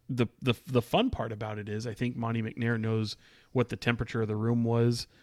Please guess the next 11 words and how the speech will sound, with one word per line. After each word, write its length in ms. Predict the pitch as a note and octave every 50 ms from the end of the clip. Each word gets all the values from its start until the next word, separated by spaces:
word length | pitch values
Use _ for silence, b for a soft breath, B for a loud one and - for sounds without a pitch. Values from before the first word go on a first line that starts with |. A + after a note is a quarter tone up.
| b b b b -
uh, 400 | G#2+ G#2 G#2 G#2+ G#2 G#2 G#2 G#2
just 280 | A2 A#2 A2 - -
a 40 | A2+
few 380 | - - A2+ A2 G#2+ G#2+ G#2+ - -
months 280 | A2+ A2+ A2 G#2 -
back, 540 | - - - G#2 G#2+ C3 D#3+ - - - - _ _ _ _ _ _ _ _ _ _ _ _ _ _ _ _ _ -
and 340 | B2 A2+ A2 G#2+ G#2 G#2 G#2
they're 120 | A2 A2
always 220 | A2 A2+ A#2 A2+ -
constantly 440 | - A#2 A2 G#2+ - - A2+ A2+ G#2+
having 440 | G#2+ G#2+ G#2 G#2 G#2 G2+ G2+ F#2+